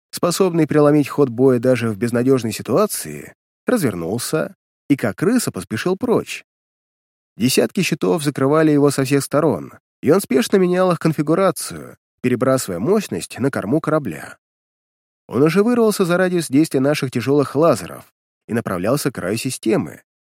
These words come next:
планируя сбежать с поля боя. «Вот же тварь!»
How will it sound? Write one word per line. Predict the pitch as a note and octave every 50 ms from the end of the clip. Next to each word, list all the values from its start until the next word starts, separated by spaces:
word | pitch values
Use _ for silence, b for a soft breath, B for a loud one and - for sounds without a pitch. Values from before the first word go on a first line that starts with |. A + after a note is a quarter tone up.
| _ _ _
планируя | F2+ F2+ G#2 D3+ G3+ B3 A#3+ A3 F3+
сбежать | - F#2+ F#2 E2 A2 C3+ D#3 -
с | -
поля | - - - G2+ A#2+
боя. | C3+ C3 F2 - - - - - - _ _ _ _ _ _ _ _ _ _ _ _ _ _ _
«Вот | - F#2 F2 F#2 A#2 D3 F#3+ F#3+
же | G#3 A#3
тварь!» | - - B3 A3+ D#3+ - - - -